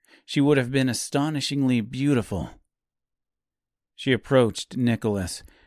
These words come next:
and looked up at him with a smile. "You can let him down now," she said, not breaking eye contact with him. The vines gently set him down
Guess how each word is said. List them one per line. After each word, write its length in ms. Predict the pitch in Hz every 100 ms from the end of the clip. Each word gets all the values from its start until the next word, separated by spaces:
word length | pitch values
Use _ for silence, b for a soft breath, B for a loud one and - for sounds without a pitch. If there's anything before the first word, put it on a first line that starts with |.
| b
and 200 | - 123
looked 240 | 120 104 120
up 200 | 107 107
at 100 | 101
him 380 | 95 76 69 -
with 160 | - 110
a 60 | 104
smile. 640 | - 113 107 98 82 - _ _ _ _ _ _ _ _ _ _ _ _ _ _ _ _ _ _ _
"You 240 | - 123 117
can 180 | 113 107
let 180 | 101
him 120 | 104 95
down 580 | 95 90 85 76 76 - -
now," 640 | 104 92 85 78 76 - _ _ _ _ _ _
she 200 | - 120
said, 500 | - 107 90 76 - _ _ _ _ _ _ -
not 460 | 127 110 85 131
breaking 340 | 123 110 113 110
eye 200 | 107 101
contact 540 | 101 90 92 87 -
with 120 | 85
him. 300 | 92 78 - _ _ _ _ _ _ _ _ _ _ _ _ _ -
The 160 | 131
vines 520 | 120 131 123 117 104 104
gently 460 | 120 123 104 117
set 260 | 107 120 110
him 200 | 110 107
down 420 | 117 113 110